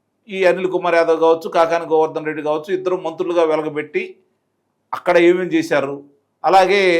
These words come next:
కాకాని గోవర్ధన్ రెడ్డికి సంబంధించి ఏదైతే న్యాయస్థానంలో ఆ బీరువాలోంచి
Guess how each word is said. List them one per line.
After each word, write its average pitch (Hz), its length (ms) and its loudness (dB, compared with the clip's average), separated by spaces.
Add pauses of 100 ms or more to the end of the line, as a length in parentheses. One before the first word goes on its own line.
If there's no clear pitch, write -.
(560)
కాకాని 185 360 2
గోవర్ధన్ 180 400 2
రెడ్డికి 170 220 -6
సంబంధించి 160 760 -10 (680)
ఏదైతే 180 560 2
న్యాయస్థానంలో 165 960 0 (760)
ఆ 156 140 4
బీరువాలోంచి 165 720 6